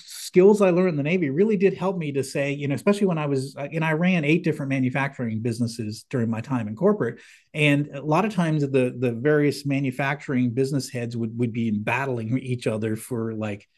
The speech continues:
you know, resources, uh, attention from senior management, uh, all these sort of things. And, and they almost felt like they were your,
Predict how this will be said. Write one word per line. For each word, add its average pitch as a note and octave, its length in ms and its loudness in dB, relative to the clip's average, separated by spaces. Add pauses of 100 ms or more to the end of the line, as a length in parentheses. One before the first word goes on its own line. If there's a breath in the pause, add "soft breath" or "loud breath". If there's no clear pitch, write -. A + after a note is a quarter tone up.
(360)
you C#3 100 0
know, A2+ 60 0
resources, B2+ 1000 4
uh, G#2+ 200 -6
attention C#3+ 600 2
from C3+ 200 0
senior C3+ 320 0
management, B2 680 0
uh, B2+ 60 -4
all F3+ 200 4
these C#3 180 0
sort A#2+ 140 -2
of A#2+ 80 -8
things. B2 300 -2 (280 soft breath)
And, D#3+ 180 -2
and D3+ 200 0
they D3 100 4
almost F3+ 320 4
felt D3+ 180 2
like C#3 180 0
they C#3+ 220 4
were D3 140 2
your, B2+ 560 2